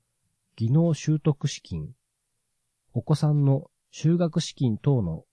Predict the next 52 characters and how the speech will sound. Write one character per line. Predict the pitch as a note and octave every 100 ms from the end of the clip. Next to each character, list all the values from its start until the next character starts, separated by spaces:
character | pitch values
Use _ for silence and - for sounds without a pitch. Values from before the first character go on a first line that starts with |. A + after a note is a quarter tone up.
| _
貸 | - G#2 -
し |
付 | - -
け | D#3
の | D3
相 | - D3
談 | C#3 C3+
を | C3+ A#2
受 | - C#3
け |
付 | - -
け |
て | F#2
い | D#2+
ま | D#2
す。 | - - - _ _ _ _ _ _ _ _ _ _ _ _ _ _
母 | D#3 E3+
子 | - F2+ - _
生 | - D#3+ F3
活 | D#3+ - D#3
支 | - C#3
援 | D#3 E3
施 | -
設 | - D3+ - G2+
へ |
の | D#2+ D2+ - _
入 | A2 D3
居 | C#3+ D#3
相 | - C#3
談。 | - C2+ - _ _ _ _ _ _ _ _ _
十 | - D3
八 | D#3 F3+
歳 | - F3
未 | F3 F3+
満 | D#3+ G#2
の | E2+ E2+ _
お | -
子 | C3+
さ | - C3
ん | A#2+
を | A#2 B2 -
養 | B2 C#3+
育 | C#3+ C#3+
し | C3
て | - C3
い | B2
る | A#2+ B2 _ _
母 | A#2+
子 | A2+
家 | - E3+
庭 | - G#2
で、 | D2+ D2+